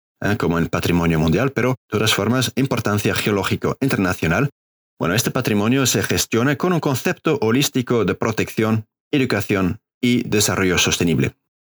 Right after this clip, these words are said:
Así que los geoparques defienden un enfoque de participación y construcción activa de abajo hacia arriba. Vamos a ver en un geoparque, por ejemplo, que los dueños de la tierra van a cooperar con grupos comunitarios, con líderes sociales, con promotores,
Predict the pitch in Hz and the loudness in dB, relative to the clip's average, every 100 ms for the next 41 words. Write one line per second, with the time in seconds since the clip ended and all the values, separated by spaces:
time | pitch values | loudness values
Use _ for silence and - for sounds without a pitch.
0 | _ _ 95 - 123 - 110 98 95 92 | _ _ -2 0 0 2 2 2 2 2
1 | 90 85 80 80 - - - 90 90 - | 2 2 0 0 -4 -6 -6 -2 -2 0
2 | 95 151 127 95 92 143 143 117 104 92 | 0 0 0 0 0 2 2 2 0 0
3 | 139 135 107 - 170 - - 123 95 - | 0 0 0 0 -2 -2 0 0 -2 0
4 | 185 117 - 160 - - 147 120 101 - | 2 2 0 0 -2 0 0 2 0 0
5 | 127 107 90 90 123 151 160 156 _ - | 2 2 2 2 2 0 0 -2 _ -6
6 | 110 123 104 95 90 78 - _ _ - | -2 0 0 2 0 -2 -8 _ _ -2
7 | 104 82 85 92 120 92 90 80 85 - | 2 2 2 2 2 2 0 0 -2 -2
8 | 113 120 117 107 120 131 131 _ _ _ | -2 -2 -2 0 0 0 -2 _ _ _
9 | 76 80 98 113 110 92 85 104 117 127 | -2 0 2 2 2 2 0 0 0 0
10 | 98 90 92 - 92 110 - 87 101 87 | 0 -2 -2 0 0 0 0 0 0 0
11 | 90 85 82 82 113 123 120 117 - 87 | -2 0 0 0 0 2 2 0 0 0
12 | 101 85 87 - - 117 113 107 101 85 | 2 2 0 0 0 2 2 0 0 -2
13 | - 87 85 80 98 92 85 | -2 -2 0 0 2 2 2